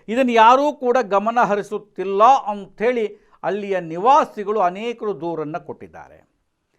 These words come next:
ವಿಡಿಯೋವನ್ನು ಮಾಡಿ ಹರಿಬಿಟ್ಟಿದ್ದಾರೆ.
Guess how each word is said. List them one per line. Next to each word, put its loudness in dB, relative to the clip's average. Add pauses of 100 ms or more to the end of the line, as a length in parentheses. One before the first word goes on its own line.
(240)
ವಿಡಿಯೋವನ್ನು -6
ಮಾಡಿ -4
ಹರಿಬಿಟ್ಟಿದ್ದಾರೆ. -16